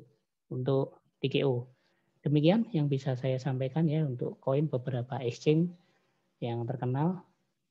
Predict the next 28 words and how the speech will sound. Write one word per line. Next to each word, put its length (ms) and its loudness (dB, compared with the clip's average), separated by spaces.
eh, 500 -8
di, 400 -2
baik 320 0
di 240 0
Indonesia 480 0
maupun 480 -4
di 380 -2
skala 340 -6
dunia. 400 -4
Terima 180 -6
kasih, 320 0
semoga 480 -4
informasinya 720 -6
bermanfaat. 640 -6
Jangan 180 -8
lupa 240 -4
klik 400 -6
subscribe 480 -4
dan 240 -4
like 240 -2
ya, 160 0
karena 320 -6
ada 180 -4
lima 320 0
A 240 -6
F 80 -18
L, 320 2
edisi, 960 -4